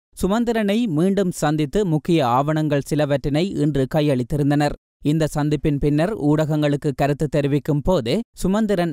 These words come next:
இவ்வாறு குறிப்பிட்டுள்ளார். மேலும் குருந்தோர் மலை குறித்து சில வருடங்களுக்கு முன்னரே பிணக்கு ஏற்பட்டது என்று குறிப்பிட்டுள்ள அவர், இது தொடர்பாக முல்லைத்தீவு நீதவான் நீதிமன்றில் வழக்கு தாக்கல் செய்யப்பட்டு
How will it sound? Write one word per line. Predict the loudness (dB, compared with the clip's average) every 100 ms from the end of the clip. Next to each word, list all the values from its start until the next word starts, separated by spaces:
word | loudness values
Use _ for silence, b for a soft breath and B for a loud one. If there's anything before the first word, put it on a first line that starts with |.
| -4
இவ்வாறு | -2 0 0 -2 -2
குறிப்பிட்டுள்ளார். | -2 -2 -2 0 2 2 -2 _ _ _
மேலும் | 0 2 0 0
குருந்தோர் | 0 0 2 0
மலை | 2 2 0
குறித்து | 0 -2 0 -2
சில | 0 0 0
வருடங்களுக்கு | 0 0 0 0 -2 -2
முன்னரே | 0 2 2 0 -2
பிணக்கு | 0 0 0 -2 0
ஏற்பட்டது | 0 -2 -2 0 0 0
என்று | 2 2 0
குறிப்பிட்டுள்ள | 0 -2 -2 -2 0
அவர், | 2 0 -2 -4 -10 -4
இது | -2 0
தொடர்பாக | 0 -2 0 0 0 -2 0
முல்லைத்தீவு | 0 2 2 0 2 2
நீதவான் | 2 2 0 0 -2
நீதிமன்றில் | -2 0 0 0 -2 0
வழக்கு | 0 0 -2 -2
தாக்கல் | 0 0 0 0
செய்யப்பட்டு | 0 0 0 -2 -2